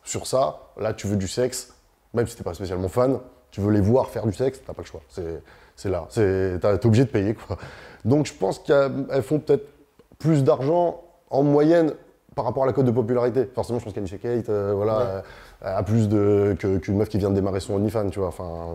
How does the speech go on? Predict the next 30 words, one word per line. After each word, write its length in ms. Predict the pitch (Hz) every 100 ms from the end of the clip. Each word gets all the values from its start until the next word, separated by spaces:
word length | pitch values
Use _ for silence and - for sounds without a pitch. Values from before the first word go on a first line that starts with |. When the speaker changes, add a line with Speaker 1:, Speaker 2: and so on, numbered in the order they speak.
| 85
Speaker 1:
de 120 | 90
logique. 380 | 95 101 104 - -
Speaker 2:
Mais 120 | 127
ce 80 | -
qui 100 | 151
veut 140 | 139 147
dire 180 | 208 -
que 220 | 147 - - - - -
aujourd'hui, 720 | 139 139 143 143 156 196 240 220 _ _ - 107
euh, 160 | 107
même 280 | 107 139 165
dans 100 | 151
le 80 | 147
porno, 400 | 156 147 160 156
si 220 | - 165
tu 120 | - 143
veux 240 | 143 120 -
continuer 300 | 156 165 151
à 60 |
faire 180 | 143 135
de 60 | 135
l'argent 260 | 135 139
sur 180 | 139 104
les 100 | 107
plateformes, 560 | 104 117 - 123 117 107
euh, 200 | 101 107
nouvelles, 240 | 110 120 113 - -
nouvelles 200 | 113 123
technologies, 640 | 123 - 127 120 117 135 127
euh, 160 | 98